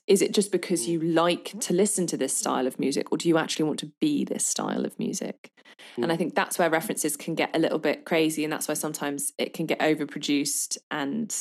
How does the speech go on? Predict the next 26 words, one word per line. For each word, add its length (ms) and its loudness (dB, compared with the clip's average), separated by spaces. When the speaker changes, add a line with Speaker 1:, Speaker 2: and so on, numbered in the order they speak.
Speaker 1:
underwritten 920 -2
because 320 -4
you're 100 2
trying 240 -2
to 40 -6
follow 300 0
something 460 -2
that 240 -4
actually 440 -2
isn't 220 -2
really 240 0
what 260 -2
the 100 0
artist 360 -4
wants. 540 -4
But 80 6
I 80 8
also 200 8
think 180 6
reference 260 4
tracks 260 0
are 160 -2
brilliant 520 8
in 120 2
terms 460 0
of 400 2